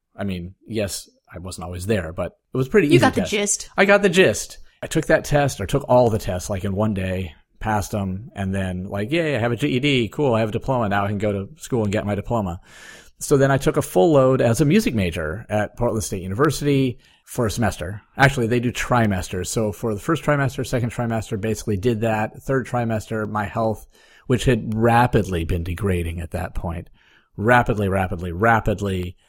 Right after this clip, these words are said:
Speaker 1: went further downhill. And that, that year was the year that I started hearing the word transplant,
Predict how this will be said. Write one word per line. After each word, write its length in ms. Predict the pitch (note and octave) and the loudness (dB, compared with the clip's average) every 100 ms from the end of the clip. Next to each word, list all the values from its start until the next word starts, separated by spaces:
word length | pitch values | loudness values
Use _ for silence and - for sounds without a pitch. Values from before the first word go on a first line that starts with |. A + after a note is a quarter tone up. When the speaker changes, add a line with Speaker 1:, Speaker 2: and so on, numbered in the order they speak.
| - | 0
Speaker 1:
went 240 | C3 A#2 | 2 2
further 240 | C3+ A2+ | 2 4
downhill. 440 | G2+ G2 F2+ F#2 F2 | 2 0 -2 -4 -2
And 180 | A#2 C3 | 0 4
that, 340 | C#3+ - A2 | 4 2 -2
that 240 | C3+ D#3 D3+ | 0 0 2
year 180 | D3 | 4
was 220 | C3 A#2 A#2 | 6 4 2
the 80 | |
year 220 | G#2+ G#2+ G#2 | 0 2 2
that 160 | G#2+ | 2
I 100 | G2+ | 0
started 480 | G2+ - A#2+ A2+ G#2 | -2 -2 0 2 0
hearing 380 | - A2 G#2 F#2+ | -2 -2 -2 -2
the 100 | G2+ | 0
word 240 | G2 F2+ | 0 -2
transplant, 960 | - G2+ G#2 G2+ - G#2+ G2 F#2 E2+ | -4 -4 -4 -6 -8 -8 -6 -8 -10